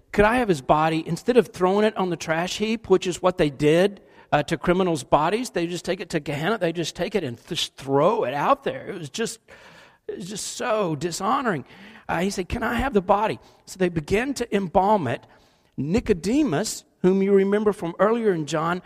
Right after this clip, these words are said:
had brought spices, about seventy-five pounds. It usually took about a hundred pounds of spices. They didn't have embalming like we do today. I won't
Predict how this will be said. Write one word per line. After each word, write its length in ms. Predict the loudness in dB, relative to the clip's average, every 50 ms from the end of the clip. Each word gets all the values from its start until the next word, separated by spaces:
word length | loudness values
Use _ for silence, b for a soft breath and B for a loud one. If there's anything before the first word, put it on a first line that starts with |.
| B B B
had 160 | -6 -2 0
brought 300 | 2 2 2 2 0 -4
spices, 580 | -10 -8 -4 -2 0 0 0 -2 -4 -6 -8
about 220 | -6 -6 -6 -6 -6
seventy-five 1040 | -6 -4 -2 -2 -2 0 -2 -2 -4 -4 -6 -6 -8 -4 -2 -2 0 0 -2 -6 -6
pounds. 380 | -6 -4 -4 -2 -4 -4 -6
It 100 | -8 -8
usually 260 | -6 -4 -2 0 0
took 220 | -2 -2 -4 -8 -8
about 220 | -8 -8 -8 -8
a 60 | -8
hundred 600 | -8 -6 -4 -2 -2 -2 -2 -2 -2 -4 -4 -6
pounds 420 | -8 -8 -6 -6 -6 -6 -6 -8 -8
of 140 | -12 -12 -12
spices. 560 | -10 -6 -4 -2 -2 -2 -2 -6 -10 -14 -14 B B B B
They 100 | 0 0
didn't 180 | 0 0 -2
have 200 | -2 -2 -2 -2
embalming 560 | -2 -2 -2 -2 -2 -2 0 0 0 0 0 -2
like 240 | -2 -4 -6 -4
we 140 | -4 -4 -4
do 140 | -2 -2 -2
today. 400 | -2 -2 0 0 -2 -2 -2 -6 B B B B B B B
I 120 | -6 -6 -6
won't 240 | -6 -8 -10 -12